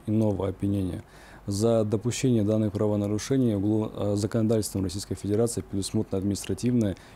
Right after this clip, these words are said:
и уголовная ответственность в зависимости от степени наступивших последствий.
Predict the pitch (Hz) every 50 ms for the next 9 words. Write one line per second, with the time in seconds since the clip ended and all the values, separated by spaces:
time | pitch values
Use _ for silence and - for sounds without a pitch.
0 | - - 110 110 - - 107 98 107 107 117 113 104 92 92 87 87 95 98 107
1 | 120 117 - - 104 92 90 90 95 104 110 - - 98 98 98 92 - - -
2 | - 107 107 101 - - - - - 113 104 - 104 98 92 87 - - - -
3 | 101 95 - - 95 - - 95 - - 101 98 90 - - - 123 123